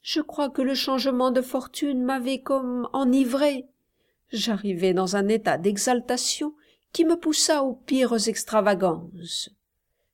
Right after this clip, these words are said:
Je sentais un désir irrésistible d'être bon, de répandre le bonheur autour de moi,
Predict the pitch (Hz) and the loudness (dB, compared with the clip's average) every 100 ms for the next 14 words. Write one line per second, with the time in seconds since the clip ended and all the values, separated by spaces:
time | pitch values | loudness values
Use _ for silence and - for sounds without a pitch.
0 | _ - - 165 - 165 165 - 208 185 | _ -10 -8 -6 -6 -8 -8 0 2 2
1 | 202 190 214 190 240 208 226 202 226 208 | -2 0 0 0 2 2 2 2 0 0
2 | 220 - 240 233 196 226 226 226 - 226 | -2 -2 -2 -2 2 4 4 2 0 0
3 | 175 240 226 _ _ _ _ 311 311 339 | 0 -4 -6 _ _ _ _ 0 2 2
4 | 339 370 294 247 294 254 277 269 277 254 | 2 2 4 2 2 2 2 4 2 4
5 | 226 240 226 214 220 190 175 - | 4 4 4 6 4 2 0 -4